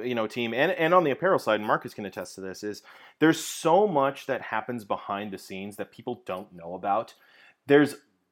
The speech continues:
you know, and, and people will cry foul, and this was the impetus for Brandon and I doing the Open Project, is there's so many conversations, there's so many different, you know, business goals and, and ideas that come into play that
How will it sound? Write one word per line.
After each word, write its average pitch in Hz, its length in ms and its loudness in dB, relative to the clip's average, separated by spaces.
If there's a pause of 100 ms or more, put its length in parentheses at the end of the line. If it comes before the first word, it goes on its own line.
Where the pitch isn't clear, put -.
(120)
you 143 180 0
know, 131 160 4
and, 147 220 0
and 147 160 -2
people 180 360 2
will 117 220 2
cry 143 300 4
foul, 120 260 6
and 127 100 0
this 160 140 -4
was 175 160 2
the 156 160 -2
impetus 151 380 -2
for 135 120 0
Brandon 127 300 2
and 120 120 0
I 113 140 4
doing 110 220 -2
the 104 120 -2
Open 135 200 -2
Project, 95 460 -4
is 123 200 -6 (120)
there's 156 340 -4
so 165 260 -2
many 185 140 0
conversations, 107 720 -6
there's 110 200 -8
so 175 360 -4
many 151 600 -4
different, 117 680 -4
you 120 140 -8
know, 107 260 -4 (320)
business 190 320 0
goals 147 480 6
and, 123 220 0
and 123 260 -4
ideas 127 580 0
that 123 160 -4
come 123 200 -8
into 123 240 -6
play 123 500 2
that 110 220 -4